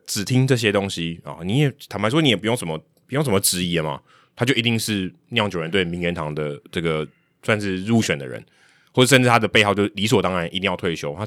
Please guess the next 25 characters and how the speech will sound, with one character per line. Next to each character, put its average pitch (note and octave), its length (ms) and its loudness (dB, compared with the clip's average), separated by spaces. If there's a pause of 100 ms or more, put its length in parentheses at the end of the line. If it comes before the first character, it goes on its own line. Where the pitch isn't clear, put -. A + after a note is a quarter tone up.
这 C#3 140 0
一 C3 60 2
年， F#2+ 260 -2
他， C#3 180 -2 (300)
他 C#3 100 0
这 E3 180 4
一 B2 120 0
辈 B2 240 6
子 E2 140 -8
就 A2 120 2
只 G2+ 160 -2
待 F#2 140 0
在 G2 140 2
一 F2 60 -4
个 F#2 100 -2
球 D2+ 180 -6
队 D#2+ 140 -2
里 C#2 60 -10
面， D2+ 220 -8
选 F#2+ 200 -2
秀 G#2+ 160 4
也 - 20 2
是 F#2+ 80 0
选 D2+ 180 -4
他， D#2 220 -4